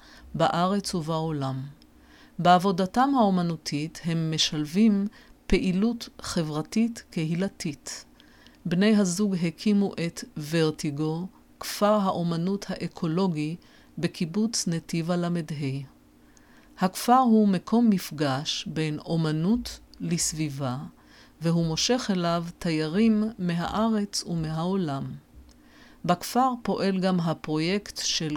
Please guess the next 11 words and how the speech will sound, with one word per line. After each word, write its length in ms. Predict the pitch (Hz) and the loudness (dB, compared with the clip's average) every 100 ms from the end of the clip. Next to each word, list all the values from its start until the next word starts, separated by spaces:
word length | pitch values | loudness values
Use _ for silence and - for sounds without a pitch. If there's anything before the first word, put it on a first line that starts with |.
| - | -8
כוח 440 | - 190 202 - 190 | -2 0 0 -2 -6
האיזון, 680 | - 185 156 180 151 135 143 _ - - - - - | -2 -2 0 0 0 -4 -8 _ -20 -20 -20 -14 -6
מחול 600 | 156 - - 202 233 226 | -4 -4 -2 0 2 0
המשלב 800 | 175 165 151 - 165 185 175 151 139 - _ 147 | -2 0 0 0 0 0 0 -4 -12 -20 _ -2
רקדנים 640 | 160 165 156 170 175 170 | -2 0 -2 0 0 0
מקצועיים 880 | 160 - - 156 151 165 233 202 196 - - - - 165 | -4 -6 -6 -4 0 4 6 6 2 -8 -20 -20 -16 -6
ורקדנים 920 | 160 143 151 151 151 165 214 185 185 - - | -2 -2 -4 -4 -2 2 2 2 -4 -8 -4
נחים. 540 | 175 175 - 151 135 139 - - - - - _ _ _ - _ _ _ - | -2 -2 -4 -8 -8 -12 -18 -20 -20 -20 -20 _ _ _ -20 _ _ _ -2
במקום 600 | 185 214 240 294 302 285 | 4 6 6 2 2 2
מתקיימות 640 | 220 - 180 175 180 180 | 0 0 0 2 0 0
סדנאות 920 | - 156 135 147 - 143 196 - - | -2 -4 -4 -4 -4 -4 -4 -6 -12